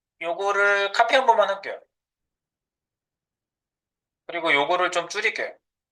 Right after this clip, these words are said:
천? 좀 줄이세요. 줄인 거 여기 옆에다 놓을게요.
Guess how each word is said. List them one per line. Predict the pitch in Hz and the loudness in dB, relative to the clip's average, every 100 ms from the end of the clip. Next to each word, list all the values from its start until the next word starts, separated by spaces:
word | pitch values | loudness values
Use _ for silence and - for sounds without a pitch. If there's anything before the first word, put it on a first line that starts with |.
| _ _ _ _ _ _ _ 330 - _ _ _ _ _ _ _ _ _ | _ _ _ _ _ _ _ -18 -18 _ _ _ _ _ _ _ _ _
천? | - 247 277 - _ _ _ _ _ _ _ _ _ _ _ _ _ _ _ _ _ _ _ _ _ | 2 2 2 -8 _ _ _ _ _ _ _ _ _ _ _ _ _ _ _ _ _ _ _ _ _
좀 | 185 | -12
줄이세요. | - 202 180 123 90 - _ _ _ _ _ _ _ _ _ _ _ _ _ _ _ _ _ _ _ _ _ _ _ _ _ _ _ _ _ _ _ _ _ _ _ _ _ _ _ - | -8 -4 -2 -4 -6 -12 _ _ _ _ _ _ _ _ _ _ _ _ _ _ _ _ _ _ _ _ _ _ _ _ _ _ _ _ _ _ _ _ _ _ _ _ _ _ _ -12
줄인 | 190 214 | -6 -2
거 | 196 | 0
여기 | 131 117 | 0 0
옆에다 | 104 123 117 | -4 -2 -4
놓을게요. | - - 175 | -4 -8 -10